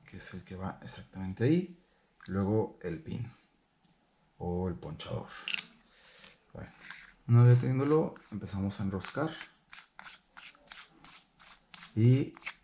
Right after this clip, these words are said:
viendo que el pin queda al mero centro, porque, pues, si no, no nos va a servir de nada si queda atorado. Ok, ahí ya salió. Hay otras válvulas que tienen un balín. Es prácticamente lo mismo.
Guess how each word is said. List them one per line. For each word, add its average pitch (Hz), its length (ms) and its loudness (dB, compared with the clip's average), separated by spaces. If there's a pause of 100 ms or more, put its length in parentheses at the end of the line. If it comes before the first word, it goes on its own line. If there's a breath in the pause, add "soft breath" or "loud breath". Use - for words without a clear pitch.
(160)
viendo 113 420 4
que - 80 -4
el 90 120 -2
pin 156 320 2
queda 98 240 0
al 95 80 2
mero 101 200 4
centro, 139 480 0
porque, - 220 -20
pues, - 140 -20
si 90 80 -12
no, 90 120 -6
no 92 140 -2
nos 90 100 -2
va 92 60 -6
a - 20 -4
servir 87 220 -4
de 92 80 0
nada 110 300 2
si - 100 -10
queda 90 140 -4
atorado. 107 520 2 (760 loud breath)
Ok, - 180 -16 (260)
ahí 90 200 0
ya 98 100 4
salió. 120 520 2 (480 loud breath)
Hay 165 220 8
otras 196 280 8
válvulas 185 380 8
que - 100 -4
tienen 123 640 10
un 113 160 8
balín. 117 480 10 (160)
Es 120 100 -4
prácticamente 143 680 6
lo 131 120 6
mismo. 95 360 2